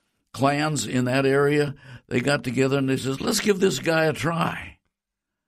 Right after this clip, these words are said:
So they bit the bullet. They threw out the, they, they threw out the demons, the, the spirit houses, and the, the little articles of their worship. They threw 'em out,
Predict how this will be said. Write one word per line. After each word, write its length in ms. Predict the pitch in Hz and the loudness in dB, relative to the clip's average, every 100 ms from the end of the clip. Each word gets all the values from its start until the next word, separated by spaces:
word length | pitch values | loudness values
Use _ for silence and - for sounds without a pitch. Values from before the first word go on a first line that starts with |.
| _ _ | _ _
So 180 | - 131 | -2 2
they 80 | 135 | 4
bit 200 | 139 180 | 4 2
the 80 | 175 | 2
bullet. 380 | 151 175 - - _ _ _ _ - | 4 4 2 -4 _ _ _ _ -2
They 100 | 123 | 0
threw 280 | 117 180 | 2 4
out 340 | 170 170 165 139 | 4 2 2 0
the, 340 | 156 151 135 - - - - | 0 2 -2 -6 -20 -20 -6
they, 320 | 123 143 147 | 2 2 2
they 280 | 135 131 131 | 2 2 2
threw 260 | 120 143 170 | 0 0 2
out 200 | 165 165 | 2 0
the 80 | |
demons, 580 | 151 180 202 240 240 - - - - | 2 4 4 2 0 -6 -14 -20 -4
the, 180 | 117 123 | 0 0
the 440 | - 151 160 123 | -2 -8 0 2
spirit 360 | - - 202 180 | 2 4 4 4
houses, 640 | 143 156 170 226 - - - _ - - | 2 0 0 -2 -4 -6 -16 _ -14 -2
and 200 | 131 143 | 0 2
the, 260 | 147 135 | 2 0
the 360 | 123 135 135 131 | 0 2 4 4
little 540 | 139 151 143 135 123 | 2 4 2 2 0
articles 680 | 147 151 156 143 151 143 107 | 2 2 2 0 2 2 0
of 300 | 131 127 117 | 2 2 2
their 160 | 127 127 | 2 2
worship. 480 | 139 180 175 196 | 4 2 2 -2
They 140 | 160 - | -2 -2
threw 280 | 139 190 214 | 2 4 4
'em 100 | 160 | 2
out, 340 | 151 156 | 2 2